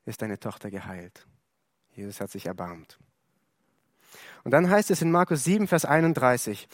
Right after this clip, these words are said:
„Und er verließ das Gebiet von Tyrus und kam über Sidon an den See von Galiläa, den See Genezareth, mitten in das Zehn-Städte-Gebiet.“ Also wir müssen uns das vorstellen, hier ist Israel,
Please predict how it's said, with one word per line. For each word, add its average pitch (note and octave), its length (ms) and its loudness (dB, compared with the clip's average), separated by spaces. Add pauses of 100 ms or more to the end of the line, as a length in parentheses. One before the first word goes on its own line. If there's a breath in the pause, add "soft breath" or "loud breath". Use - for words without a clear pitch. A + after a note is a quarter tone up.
(180 loud breath)
„Und F3 140 2
er D#3 80 6
verließ E3 640 2
das E3+ 180 0
Gebiet D#3 320 0
von C#3+ 240 -2
Tyrus D#3 720 -2 (580 loud breath)
und D#3 220 0
kam G3+ 320 6
über D#3+ 260 4
Sidon D3+ 760 2 (220 loud breath)
an D#3 160 2
den D#3 200 4
See D#3 260 4
von G3 240 0
Galiläa, D3 680 4 (100)
den A2 180 -10
See C#3 120 2
Genezareth, D3+ 760 0 (580 soft breath)
mitten G3+ 420 2
in E3+ 120 2
das E3+ 220 2
Zehn-Städte-Gebiet.“ C3 1120 -2 (920 loud breath)
Also D3 140 2
wir E3+ 60 4
müssen G3+ 200 2
uns F3+ 100 4
das F3 140 0
vorstellen, A3 520 4
hier F#3+ 160 6
ist F3 140 0
Israel, G#3+ 560 4